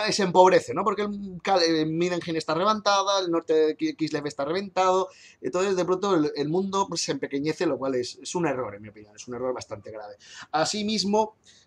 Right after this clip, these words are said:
mola porque es un mundo oscuro, es un mundo muy cínico en el que, eh, la religión es muy poderosa, las distintas religiones son muy, muy poderosas y la locura, la locura guarda, ¿no? Los personajes pueden acabar muy chucufletos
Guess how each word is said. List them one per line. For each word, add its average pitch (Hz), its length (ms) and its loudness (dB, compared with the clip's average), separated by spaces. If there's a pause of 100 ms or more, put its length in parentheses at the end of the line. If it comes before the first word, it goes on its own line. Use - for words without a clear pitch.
mola 226 320 6
porque 175 160 4
es 170 100 -2
un 180 80 0
mundo 165 240 4
oscuro, 233 440 4
es - 120 0
un 165 120 -2
mundo 147 400 2
muy 175 240 -2
cínico 202 420 -6
en 180 80 -2
el 156 120 0
que, 170 440 0 (280)
eh, 131 960 0
la 135 140 0
religión 139 400 -4
es 147 100 -6
muy 185 260 -2
poderosa, 151 500 -2
las 147 140 -2
distintas 135 280 -8
religiones 127 340 -10 (220)
son 147 240 -4
muy, 214 260 0
muy 190 240 -2
poderosas 160 640 2 (300)
y 151 260 4
la 143 120 6
locura, 143 1300 4
la 127 180 -10
locura 180 380 6
guarda, 135 380 4
¿no? 180 120 -6
Los 180 100 -6
personajes 180 360 -6
pueden 190 220 -2
acabar 175 240 0
muy 185 160 -4
chucufletos 170 640 -2